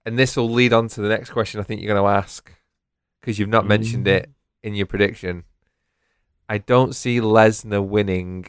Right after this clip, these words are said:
Speaker 1: if there's a cash in.
Speaker 2: If, if there's not a cash in, you see, you see a route where Lesnar
Speaker 1: I
Speaker 2: wins.
Speaker 1: I mean, I, I could see Lesnar then going on to chase Theory for the titles,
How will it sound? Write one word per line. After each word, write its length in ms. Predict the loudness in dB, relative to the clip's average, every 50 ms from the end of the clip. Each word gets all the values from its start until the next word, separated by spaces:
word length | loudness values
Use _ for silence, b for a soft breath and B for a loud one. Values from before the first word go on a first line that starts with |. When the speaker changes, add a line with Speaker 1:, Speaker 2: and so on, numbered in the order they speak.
| -18 _ _
Speaker 1:
if 220 | -6 -6 -6 -4 0
there's 200 | 0 0 0 0
a 60 | -4
cash 380 | -4 -4 -4 -4 -4 -4 -8
in. 180 | -10 -10 -10 -12 _ _ _ _ _ _ _ _ _ _ _ _ _ _ _ _ _ _ _
Speaker 2:
If, 160 | -12 -12 -12 _ _ _
if 400 | -20 -20 -18 _ -12 -10 -10 -6
there's 180 | -4 -4 0 2
not 180 | 4 4 4
a 60 | 4 2
cash 300 | 2 0 0 0 0 0
in, 120 | 2 2
you 100 | 2 2
see, 420 | 0 -2 -2 -2 0 0 -2 -4 -8 _ _ _ _ _ _ _ _ _ _ _ _ _ _ _
you 120 | -10 -10
see 180 | -6 0 2 2
a 80 | 4 4
route 280 | 6 4 4 4 2
where 180 | 2 0 2 2
Lesnar 460 | 2 0 -2 -2 -4 -4 -4 -4 -6 _ _ _ _ _ _ _ _ _ _ _ _ _ _ _ -6
Speaker 1:
I 420 | -2 0 0 0 0 -2 -4 -4
Speaker 2:
wins. 480 | -2 -2 0 0 -2 -4 -6 -10 -14 _ _ _ _ _ _ _ _ _ _ _ _ _
Speaker 1:
I 60 | -10 -6
mean, 120 | -6 -4 -2
I, 60 | -2 -4 -4 -4 -8
I 40 | -8
could 160 | -6 -8 -8
see 160 | -4 -4 -4 0
Lesnar 420 | 4 4 4 4 2 0 -2 0
then 280 | 2 2 0 0 -2 -8
going 280 | -4 0 2 4 4 4
on 100 | 2 0
to 100 | -2 -8
chase 300 | -4 -2 -2 -2 -2 -4
Theory 320 | -2 2 2 4 2 2 0
for 100 | -2 -6
the 60 | -8 -2
titles, 640 | 4 4 4 6 6 4 2 0 0 -2 -4 -12